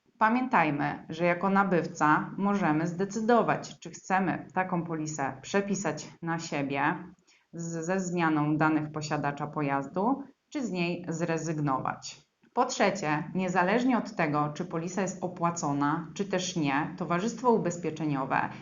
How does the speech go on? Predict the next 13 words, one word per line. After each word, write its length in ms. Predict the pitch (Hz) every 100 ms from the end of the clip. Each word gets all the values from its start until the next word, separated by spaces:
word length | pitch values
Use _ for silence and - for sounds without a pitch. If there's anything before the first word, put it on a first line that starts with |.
| - -
ma 200 | 202 254
prawo 440 | - 180 175 175
do 120 | 175 156
tak 200 | 156 151
zwanej 440 | 151 156 156 156
rekalkulacji 840 | 156 196 214 190 185 156 147 151 160
składki. 760 | - - 151 143 - 135 - - _
Czym 160 | 262
jest 140 | 294 294
rekalkulacja 680 | 220 190 180 170 175 170 175
składki? 720 | - 151 139 - - - - - - -
Jest 180 | 170
to 80 | -